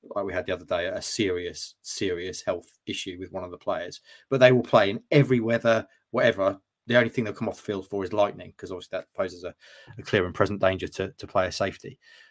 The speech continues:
Um, so for me, I'm very much of the, it's the same for both teams. Stop moaning, get on with it. Um, and I suppose there is an argument around the fans 'cause they paid to watch a game. And I know game day wise, a lot of the guys were saying, "I could only see half the pitch." We're having to go on what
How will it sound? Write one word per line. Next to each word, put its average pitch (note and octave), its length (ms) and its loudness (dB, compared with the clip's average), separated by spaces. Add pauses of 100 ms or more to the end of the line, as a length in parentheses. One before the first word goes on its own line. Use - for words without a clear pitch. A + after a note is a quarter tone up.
(180)
Um, F#2+ 240 2
so A#2 160 4
for B2+ 160 2
me, C#3+ 440 6 (340)
I'm A#2+ 140 4
very A#2+ 140 8
much A2+ 240 -2
of G#2 100 -2
the, A2 160 0
it's B2 120 -4
the G2+ 80 -4
same A2+ 220 2
for G2+ 100 -8
both G#2 220 2
teams. F#2+ 360 -6
Stop - 220 2
moaning, F#2+ 320 -2
get F#2 140 -4
on F2+ 100 -10
with E2+ 120 -12
it. - 140 -16 (280)
Um, F2 460 -4 (440)
and G2 80 2
I F#2+ 40 0
suppose G#2+ 440 4 (120)
there A2 120 2
is A#2 120 4
an A2 60 0
argument G#2+ 320 2
around G2 220 0
the F#2+ 60 -10
fans A2+ 460 2
'cause - 140 -8
they G2+ 80 -2
paid G2 380 -2
to F#2+ 100 -12
watch G#2+ 320 -2
a G2+ 40 -6
game. G#2 340 -2
And G2 160 -8 (360)
I G#2 100 4
know G#2 140 4
game G#2 280 2
day G2 280 0
wise, G2 520 2
a G2 40 -8
lot G#2 160 -2
of F#2+ 60 -6
the G2+ 60 -6
guys F#2+ 320 0
were F#2+ 60 -8
saying, F#2 420 0 (160)
"I - 80 -8
could - 160 -10
only F#2+ 160 -2
see G2 180 -6
half F#2+ 220 -2
the - 80 -20
pitch." - 400 -6 (360)
We're G#2 100 0
having G#2 240 -2
to G2+ 100 -8
go G2 240 2
on F#2+ 100 -6
what A2 160 -2